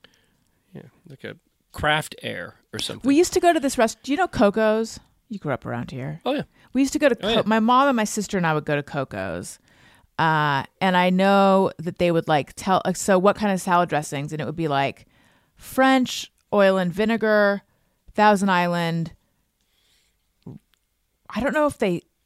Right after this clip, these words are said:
Speaker 2: called it Roquefort or blue cheese, but my mom would always order ro-, but I feel like they had ranch too at that time. And this was a long time ago. Um,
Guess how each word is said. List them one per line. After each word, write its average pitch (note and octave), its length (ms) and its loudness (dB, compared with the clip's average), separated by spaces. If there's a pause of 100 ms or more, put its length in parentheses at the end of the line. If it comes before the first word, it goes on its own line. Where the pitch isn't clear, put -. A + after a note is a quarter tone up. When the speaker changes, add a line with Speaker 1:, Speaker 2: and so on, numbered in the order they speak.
(240)
Speaker 2:
called G3+ 320 0
it A#3+ 80 2
Roquefort A#3+ 680 -2 (400)
or G#3+ 100 -2
blue A#3+ 280 -6
cheese, A#3+ 420 -6
but F#3+ 140 -10
my G3 80 2
mom A3 300 4
would G#3+ 100 2
always F#3+ 260 2
order F3 380 2
ro-, D#3+ 320 0
but G#3 80 -6
I A#3 80 -6
feel E4+ 180 -4
like F#4+ 120 -4
they F4 80 -8
had D#4+ 180 -6
ranch D4+ 360 -6
too D#4 340 -4
at E3+ 120 -4
that D#3 180 -8
time. E2 400 -12 (260)
And F#3 140 -6
this A3+ 140 -10
was B3+ 100 -12
a G3+ 60 -8
long E3 280 -8
time F3 280 -12
ago. - 160 -18 (1040)
Um, F#3 500 2